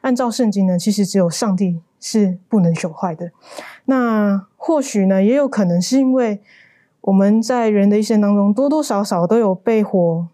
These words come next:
呃，这个灼烧的这种疼痛的经验。呃，最多的时候就是看到妈妈，怎么说呢？呃，从古至今啊，呃，我们知道在家的，家里要煮饭的都是妈妈，他们从以前用这种，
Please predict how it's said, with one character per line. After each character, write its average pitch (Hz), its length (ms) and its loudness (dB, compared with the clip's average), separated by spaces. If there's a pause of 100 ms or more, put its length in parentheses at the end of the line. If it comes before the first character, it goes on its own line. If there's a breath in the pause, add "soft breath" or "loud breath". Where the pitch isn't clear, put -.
(180)
呃， 170 420 -6
这 196 160 -4
个 175 280 -4
灼 190 280 -2
烧 214 260 -2
的 196 320 -4
这 202 120 -2
种 180 280 -2
疼 202 200 2
痛 254 160 2
的 202 100 0
经 190 220 -2
验。 190 180 0 (480 loud breath)
呃， 180 340 -4 (200)
最 247 200 -2
多 214 220 2
的 196 80 2
时 185 160 -2
候 208 140 2
就 202 100 2
是 196 400 2
看 202 180 0
到 190 240 0
妈 196 240 0
妈， 190 300 0 (340 loud breath)
怎 190 140 2
么 196 80 4
说 226 220 0
呢？ 208 260 -2 (160)
呃， 190 180 -4
从 202 400 0
古 190 280 0
至 226 180 0
今 190 260 2
啊， 170 200 -4 (180)
呃， 185 140 -2
我 185 40 0
们 180 120 0
知 190 100 -4
道 196 220 -2 (280 loud breath)
在 220 140 -4
家 202 180 -2
的， 185 160 0 (200)
家 226 260 -4
里 202 220 2
要 214 160 0
煮 180 240 -4
饭 190 240 -2
的 175 100 0 (180)
都 196 140 -2
是 180 100 -2
妈 175 200 0
妈， 175 180 -6 (500 loud breath)
他 220 120 -6
们 196 160 2
从 208 200 0
以 214 80 2
前 185 240 2
用 208 400 2
这 208 140 0
种， 170 320 -2